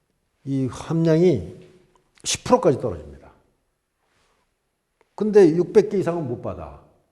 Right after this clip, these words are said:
뭐 무한정 줄 수는 없잖아, 동전을. 그러니까 군인들이 그때는 이제 용병이었으니까, 그때는 기-, 그 뭐라 그러나, 의무병이 아니라 용병들이었어요. 월급 줘야 되는 거, 병사들한테. 그러니까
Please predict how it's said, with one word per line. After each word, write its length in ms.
뭐 140
무한정 440
줄 80
수는 200
없잖아, 280
동전을. 300
그러니까 440
군인들이 600
그때는 400
이제 240
용병이었으니까, 1000
그때는 500
기-, 220
그 120
뭐라 180
그러나, 300
의무병이 560
아니라 420
용병들이었어요. 800
월급 420
줘야 200
되는 180
거, 140
병사들한테. 560
그러니까 320